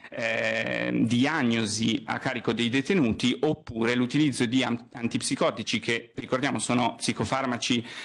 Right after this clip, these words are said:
molto "pesanti", tra virgolette, nel senso che vengono utilizzati per gravi patologie, allora questo utilizzo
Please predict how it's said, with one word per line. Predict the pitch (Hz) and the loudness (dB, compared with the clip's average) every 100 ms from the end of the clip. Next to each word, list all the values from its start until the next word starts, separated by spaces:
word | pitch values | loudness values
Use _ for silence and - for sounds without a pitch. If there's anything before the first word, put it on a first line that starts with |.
| - - | -14 -6
molto | - 135 135 131 | 0 2 2 -2
"pesanti", | - 120 113 143 120 117 | -2 -4 0 0 0 -2
tra | 110 113 | -4 -2
virgolette, | 110 107 117 113 110 | -2 2 2 2 0
nel | 110 | 0
senso | 127 120 113 | 0 0 0
che | 117 | 0
vengono | 135 139 117 | 2 4 2
utilizzati | 107 113 110 123 113 117 | 2 2 2 0 -2 -2
per | 113 | -2
gravi | 113 123 110 | 0 -2 -2
patologie, | 120 151 185 131 117 120 | -2 0 0 2 2 2
allora | 131 131 123 | 2 2 0
questo | - 131 - 127 | 0 -2 2 2
utilizzo | 165 139 110 110 120 117 | 4 4 2 2 0 0